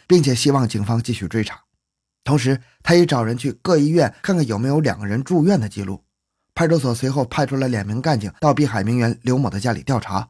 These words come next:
一无所获。后来再去调查的时候，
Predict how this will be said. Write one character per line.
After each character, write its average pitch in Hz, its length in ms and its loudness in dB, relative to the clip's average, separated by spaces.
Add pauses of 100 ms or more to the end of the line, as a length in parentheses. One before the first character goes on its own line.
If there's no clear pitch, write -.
(120)
一 131 120 -2
无 101 120 -2
所 98 160 -12
获。 - 240 -8 (920)
后 151 220 2
来 123 160 2
再 123 260 0
去 110 160 -6
调 107 160 0
查 - 160 -10
的 110 100 -4
时 - 140 -14
候， - 220 -20